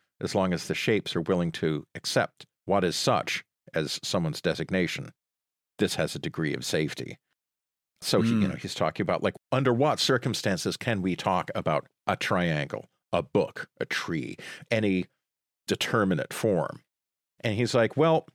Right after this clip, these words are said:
Speaker 1: you know, if we were being philosophically cautious, our answer to what is would relate not to the contingent shape that the gold is being formed in, or this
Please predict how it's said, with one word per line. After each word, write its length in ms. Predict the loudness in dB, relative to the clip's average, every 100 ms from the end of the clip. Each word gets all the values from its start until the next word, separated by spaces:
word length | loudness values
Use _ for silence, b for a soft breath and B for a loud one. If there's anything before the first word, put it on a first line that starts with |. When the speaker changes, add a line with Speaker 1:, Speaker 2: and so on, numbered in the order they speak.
| -4
Speaker 1:
you 140 | 0
know, 320 | 4 4 2 0
if 180 | -2 0
we 120 | 0
were 180 | 0 0
being 600 | 2 2 2 0 -4 -8 _ _ _ _ _
philosophically 880 | -2 2 2 4 4 2 0 -2 -2
cautious, 640 | 0 0 0 0 -4 -6 -10 _ _ _ _ _ 0
our 240 | 4 4 2
answer 500 | 0 2 2 2 2
to 180 | -2 -2
what 300 | 0 0 2
is 560 | 4 6 4 0 -6 -2
would 200 | 0 0 -4 -10
relate 460 | -2 2 2 2 0
not 300 | -2 -2 -4 -2
to 340 | 0 0 -2 -2
the 220 | 0 0
contingent 680 | -2 -8 -4 -2 -2 -4 -6
shape 420 | -4 0 2 0 -2
that 180 | -4
the 60 | -2
gold 280 | 2 2 0
is 100 | -4
being 180 | -6 -4
formed 360 | -2 0 0
in, 120 | -2 -6
or 80 |
this 280 | -8 -10 -12